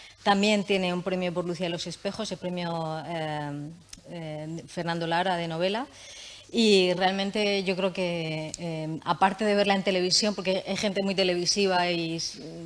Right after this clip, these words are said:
es gente que supue-, supuestamente se lanzan a escribir porque ya son famosos, yo creo que en el caso de Marta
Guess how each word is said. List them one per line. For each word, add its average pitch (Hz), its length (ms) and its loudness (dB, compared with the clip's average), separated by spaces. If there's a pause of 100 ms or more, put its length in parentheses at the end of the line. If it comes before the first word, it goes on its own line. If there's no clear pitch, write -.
(540)
es 185 240 -2
gente 196 260 2
que 180 100 -2
supue-, 190 520 0
supuestamente 185 880 0
se 190 140 -2
lanzan 190 260 2
a 180 60 -2
escribir 185 280 2
porque 185 200 0
ya 175 120 6
son 180 200 2
famosos, 180 420 2
yo 196 80 4
creo 190 140 4
que 185 80 8
en 175 60 4
el 170 40 2
caso 185 240 2
de 180 60 4
Marta 180 420 12